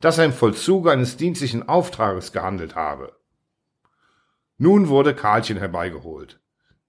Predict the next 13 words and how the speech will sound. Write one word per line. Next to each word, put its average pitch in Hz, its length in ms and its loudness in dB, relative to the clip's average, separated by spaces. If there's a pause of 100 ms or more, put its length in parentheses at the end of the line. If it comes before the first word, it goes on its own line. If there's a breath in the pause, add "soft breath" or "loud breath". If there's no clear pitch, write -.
(100)
Als 180 320 2
er 143 140 0
in 135 100 0
längerer 143 320 0
Rede 127 300 0
dartun 123 560 -2
wollte, 131 420 2
dass 123 220 -4
Schmuttermeier 147 560 0
entgegen 139 480 0
dem 135 160 -2
klaren 135 400 -2
Befehle 165 680 2